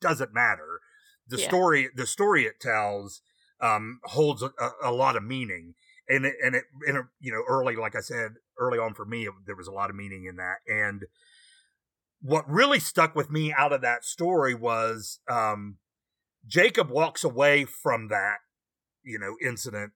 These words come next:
Speaker 1: that, that divine
Speaker 2: Mm-hmm.
Speaker 1: encounter, um, with a limp, right?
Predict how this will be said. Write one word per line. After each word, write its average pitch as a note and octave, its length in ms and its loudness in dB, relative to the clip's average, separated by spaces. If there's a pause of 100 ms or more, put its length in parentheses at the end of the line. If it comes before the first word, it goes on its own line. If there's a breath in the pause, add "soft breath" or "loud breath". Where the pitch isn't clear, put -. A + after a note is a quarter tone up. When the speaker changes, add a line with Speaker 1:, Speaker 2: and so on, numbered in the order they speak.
Speaker 1:
that, G2 180 -6 (140)
that G#2+ 200 -2 (120)
divine A#2+ 400 2
Speaker 2:
Mm-hmm. G#2 180 -4
Speaker 1:
encounter, G2 460 -2 (480 soft breath)
um, B2 500 0 (240)
with C3 300 -2
a G#2+ 80 0
limp, A2+ 480 -2 (800)
right? A#2+ 280 4